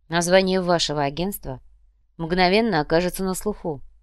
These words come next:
О вас будут говорить все время, пока будет развиваться проект.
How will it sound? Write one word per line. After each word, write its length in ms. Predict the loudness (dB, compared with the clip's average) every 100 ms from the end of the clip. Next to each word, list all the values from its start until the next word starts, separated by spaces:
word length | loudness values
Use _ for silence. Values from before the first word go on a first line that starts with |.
| _ _ _ _ _ _ _ -4
О 160 | 2
вас 180 | 4 2
будут 260 | 0 -4 0
говорить 340 | 2 4 2
все 220 | -2 -2
время, 280 | 0 0 0
пока 240 | -2 -2 -2
будет 260 | -4 -4
развиваться 540 | -4 0 0 -2 -4 -4
проект. 460 | -2 0 -2 -10